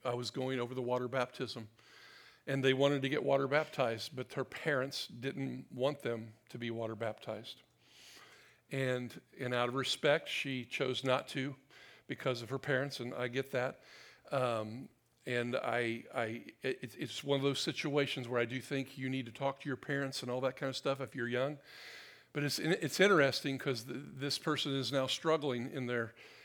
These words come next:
and, and away from the Lord because they chose not to get water baptized after they got saved. And, and I, I just think it's, it's, it's, it's a shame not to get water baptized after your conversion.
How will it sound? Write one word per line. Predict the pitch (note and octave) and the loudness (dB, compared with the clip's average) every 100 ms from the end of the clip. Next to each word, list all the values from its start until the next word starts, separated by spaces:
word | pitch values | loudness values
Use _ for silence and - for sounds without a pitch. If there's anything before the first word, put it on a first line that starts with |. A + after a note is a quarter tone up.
| - C#3+ | -6 0
and, | C#3 | 2
and | D3 C#3+ | 4 4
away | C#3 C#3+ | 6 4
from | D3 C#3 | 4 0
the | |
Lord | C3+ E3+ B2+ A2 | 4 6 6 2
because | B2 - C3+ A#2+ A2+ | -2 2 2 2 2
they | C#3 D#3+ | 2 2
chose | - C#3 C3 | 2 2 2
not | C3+ C3+ C#3+ - | 4 4 2 -2
to | |
get | C3 C3+ | -2 0
water | C3 B2+ B2 | 0 0 2
baptized | A#2+ A#2+ B2 A#2 A2+ | 0 -2 -2 -2 -2
after | B2 B2 B2 | -4 -6 -6
they | A#2 | -4
got | A#2 - | -4 -4
saved. | - D3+ B2 - - - - - | -4 -4 -6 -12 -18 -16 -14 -4
And, | C#3 | 0
and | C#3+ C#3+ | 2 2
I, | D3 - | 2 0
I | |
just | D#3+ F3 - | 0 0 0
think | F#3+ | 0
it's, | E3+ - - | 0 0 -2
it's, | C#3 - | -4 -4
it's, | D3+ - - | -6 -6 -6
it's | C3 | -4
a | C3 | -2
shame | - F#3+ F#3 D3 C3+ C3+ | 0 4 4 4 0 2
not | D3 F3+ - | 2 2 0
to | D3 | 0
get | D3+ - | 0 -2
water | C#3 C#3 C3+ | -2 -2 2
baptized | C3 B2 - A2+ G#2 - - - - - | 0 0 -4 -4 -4 -10 -16 -20 -14 -2
after | B2+ - C3 | 0 0 -2
your | A#2+ | -2
conversion. | - B2 A#2 G#2+ G2+ | -4 -4 -4 -8 -12